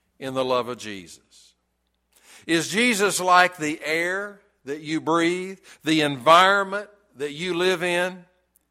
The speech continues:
Or is he just sort of tacked on way down there somewhere?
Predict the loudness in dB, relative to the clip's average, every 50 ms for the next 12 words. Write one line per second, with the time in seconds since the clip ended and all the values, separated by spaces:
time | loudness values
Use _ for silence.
0 | _ _ _ _ -16 -4 4 6 6 6 6 4 0 -2 -2 -4 -4 -2 -2 -2
1 | -2 -2 -4 -2 0 2 2 2 0 -2 -4 -6 -8 -4 2 4 4 4 2 0
2 | -2 2 2 4 4 4 2 0 -2 -6 -6 -4 -2 0 0 0 0 0 0 0
3 | 0 -2 -4 -6 -6 -6 -8 -8 -8 -8 -10 -12 -12 -12 -14 -18